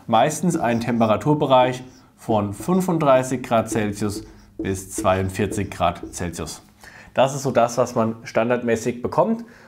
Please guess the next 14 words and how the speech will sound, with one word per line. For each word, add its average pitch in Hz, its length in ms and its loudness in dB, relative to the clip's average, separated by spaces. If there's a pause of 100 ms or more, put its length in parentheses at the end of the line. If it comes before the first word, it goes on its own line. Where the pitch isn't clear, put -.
(120)
Warum? 156 400 2
Nun, 147 280 4
das 131 180 4
ist 135 200 -6
die 117 240 2
Körpertemperatur 107 1040 2
eines 101 320 -2
Menschen. 92 380 -2 (540)
Fünfunddreißig 180 760 2
Grad 147 240 2
Celsius, 139 420 2
das 110 160 0
ist 131 160 -6
schon 107 200 0